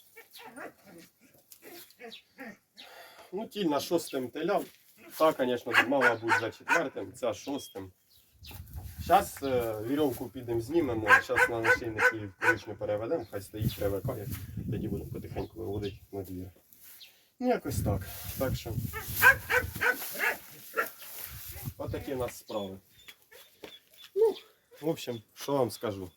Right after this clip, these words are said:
Вже маючи досвід, купляйте дійних коров.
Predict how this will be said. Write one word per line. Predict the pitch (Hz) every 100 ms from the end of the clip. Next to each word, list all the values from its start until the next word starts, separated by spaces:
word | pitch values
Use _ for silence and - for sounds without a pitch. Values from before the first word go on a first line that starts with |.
| - - _ _ _ _ - - -
Вже | 107 135 123 110 -
маючи | 113 117 110 - 113
досвід, | 165 - 107 101
купляйте | 98 143 131 110
дійних | 104 107 98 -
коров. | - -